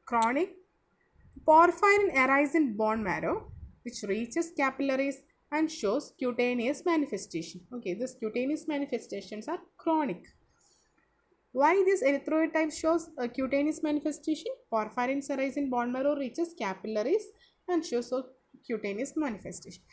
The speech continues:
Hepatic type of, he-, hepatic types show acute manifestation like acute abdominal pain, et cetera. So, uh, usually this erythroid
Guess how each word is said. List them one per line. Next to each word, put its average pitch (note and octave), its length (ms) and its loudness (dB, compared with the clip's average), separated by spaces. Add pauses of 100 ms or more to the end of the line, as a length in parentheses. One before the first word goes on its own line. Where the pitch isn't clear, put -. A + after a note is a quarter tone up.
(240)
Hepatic G4+ 420 2
type D#4+ 180 2
of, C#4+ 220 0 (180)
he-, A#3+ 240 -6
hepatic F4 460 2
types - 460 -2
show A#3+ 580 0
acute C4+ 480 -2
manifestation F#3+ 640 -6
like B3+ 240 -6
acute A3+ 380 -6
abdominal F#3+ 540 0
pain, F3+ 220 0
et F#3 80 -10
cetera. - 400 -10 (1700)
So, C#4 420 -2
uh, G#3 300 2
usually D#4+ 580 6
this C#4 200 0
erythroid A#3+ 500 0